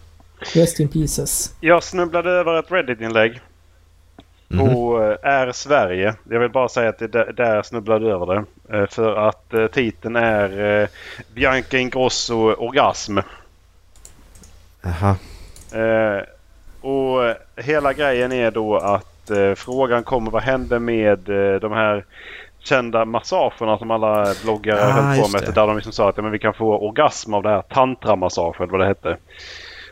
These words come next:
Speaker 2: Och det jag tänkte på då var ju... Eh,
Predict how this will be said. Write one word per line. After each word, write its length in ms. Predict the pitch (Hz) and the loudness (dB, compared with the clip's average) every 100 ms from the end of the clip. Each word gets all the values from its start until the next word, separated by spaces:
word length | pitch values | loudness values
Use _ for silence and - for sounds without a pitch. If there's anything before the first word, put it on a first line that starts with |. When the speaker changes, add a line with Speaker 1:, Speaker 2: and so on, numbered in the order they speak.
| - | -16
Speaker 2:
Och 280 | - 131 - 120 | 0 0 0 -2
det 80 | |
jag 160 | 131 127 | 0 0
tänkte 260 | 147 139 120 | -2 -4 -6
på 240 | 131 123 | -2 0
då 280 | 139 202 147 | 0 0 0
var 260 | 117 127 113 | 0 0 0
ju... 680 | 110 104 110 110 110 110 | -2 -4 -2 0 0 2
Eh, 80 | 110 | 0